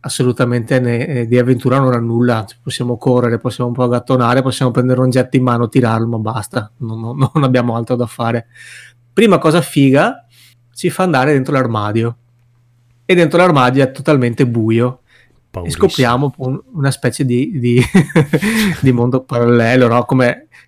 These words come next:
Speaker 1: su molti film horror si sa benissimo che tanti protagonisti guardano dentro l'armadio, non c'è nessuno, poi entrano e vengono ammazzati. Tipo alla Vener-, alla, come si dice, alla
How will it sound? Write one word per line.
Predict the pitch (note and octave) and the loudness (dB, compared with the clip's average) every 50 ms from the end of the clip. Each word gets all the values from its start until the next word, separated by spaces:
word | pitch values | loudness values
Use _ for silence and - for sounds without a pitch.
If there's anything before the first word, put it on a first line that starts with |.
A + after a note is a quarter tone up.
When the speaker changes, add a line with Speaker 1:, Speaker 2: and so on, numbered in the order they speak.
| _ | _
Speaker 1:
su | _ - - - | _ -10 -4 0
molti | C3 C3+ C3+ C3 D3 C3 | 2 4 4 4 2 0
film | - - C#3+ C#3+ C#3 | 2 4 4 4 6
horror | B2+ A#2 A2+ A#2 A#2+ B2 C3+ C3 B2 | 6 4 4 4 4 4 4 2 2
si | - - | 0 -4
sa | A#2 - C3+ C3 | -4 0 2 2
benissimo | C3 B2 B2 A#2 - C3+ C3 C3 | 4 2 2 0 -2 -2 -2 0
che | B2+ - B2 B2+ - _ | 0 0 -2 -4 -4 _
tanti | C3 C3 C3+ C3+ C3 C#3+ C3 | 0 0 0 0 0 0 -2
protagonisti | C3 C#3 C3 - D3+ C#3 C3+ C3+ C#3 B2+ B2+ - B2+ | -2 -2 -2 0 2 2 4 4 2 2 2 0 2
guardano | B2+ D3 C#3+ C#3+ C#3 C#3 C3 | 4 4 4 4 4 2 2
dentro | C3+ C3+ C3 D3+ D3 | 2 2 2 4 4
l'armadio, | D3+ D3+ D3 C3+ B2+ B2 C3 C#3+ | 4 4 4 4 4 4 4 4
non | D3 D3+ C#3+ | 4 4 4
c'è | C#3 C#3+ B2+ | 2 2 2
nessuno, | C3+ D3+ C#3+ - - - B2+ C3+ C3 | 2 2 2 0 -2 -2 0 0 0
poi | A#2+ C#3 C3+ C#3+ C3 B2 | 0 2 2 4 4 2
entrano | A#2+ A2+ - B2 B2+ | 2 0 -2 -2 -2
e | B2 | -2
vengono | A#2 A2+ A#2+ A#2 A#2 | -2 -2 -4 -4 -4
ammazzati. | A2+ A2+ A2+ - - A2+ A2+ A2 G#2 - A#2 G#2+ - _ _ _ _ _ _ _ _ - _ _ _ | -6 -6 -6 -6 -6 -6 -6 -6 -8 -10 -12 -12 -12 _ _ _ _ _ _ _ _ -20 _ _ _
Tipo | - C3+ B2+ - B2+ A#2+ A#2 A#2+ B2 B2 | -4 -4 0 2 2 2 4 4 2 2
alla | - C3 C#3 C#3 | 2 2 2 4
Vener-, | B2+ C#3+ C#3 C#3 C#3+ E3 - | 4 4 4 4 4 4 4
alla, | - C#3 C3+ C#3 C3+ C3+ C#3 C3+ C3 C3 B2+ B2 B2 A#2+ A#2+ A#2+ A2 - | 4 4 4 4 4 4 4 6 6 4 4 4 2 0 0 -2 -4 -6
come | B2+ B2 | -8 -10
si | A#2+ - C3 | -6 -4 -2
dice, | A#2+ B2 A2+ - - A#2 A2 - _ _ _ - - _ _ _ | -2 -2 -2 -2 -4 -8 -8 -10 _ _ _ -20 -20 _ _ _
alla | - C3+ A#2+ A#2+ A#2+ A#2+ A#2 A#2 A#2 A#2 A#2 A#2 A#2 A#2 A#2 A#2 A#2 A#2+ A#2+ A#2+ B2+ B2 B2 - - - | -6 -4 -4 -2 -2 -4 -4 -4 -6 -6 -8 -8 -10 -12 -14 -14 -16 -18 -18 -20 -20 -20 -20 -20 -20 -20